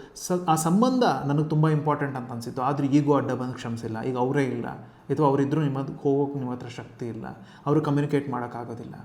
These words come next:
ಯಾವುದೋ ಕೆಲಸ ಮಾಡಬೇಕಾಗಿತ್ತು, ಪ್ರಾಜೆಕ್ಟ್ ಸ್ಟಾರ್ಟ್ ಮಾಡಬೇಕಾಗಿತ್ತು, ಮಾಡಿಲ್ಲ, ಬುಕ್ ಕಂಪ್ಲೀಟ್ ಮಾಡಿಲ್ಲ,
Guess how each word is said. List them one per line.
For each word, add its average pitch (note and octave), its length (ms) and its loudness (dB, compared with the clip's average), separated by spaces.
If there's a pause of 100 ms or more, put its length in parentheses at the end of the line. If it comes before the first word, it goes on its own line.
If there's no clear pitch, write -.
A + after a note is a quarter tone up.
(1400)
ಯಾವುದೋ D3 240 4
ಕೆಲಸ C#3 240 0
ಮಾಡಬೇಕಾಗಿತ್ತು, B2+ 680 -6
ಪ್ರಾಜೆಕ್ಟ್ B2+ 360 -4
ಸ್ಟಾರ್ಟ್ B2+ 320 -4
ಮಾಡಬೇಕಾಗಿತ್ತು, A#2+ 580 -8
ಮಾಡಿಲ್ಲ, B2+ 580 -6
ಬುಕ್ C3+ 180 -6
ಕಂಪ್ಲೀಟ್ C3 380 -6
ಮಾಡಿಲ್ಲ, B2 500 -8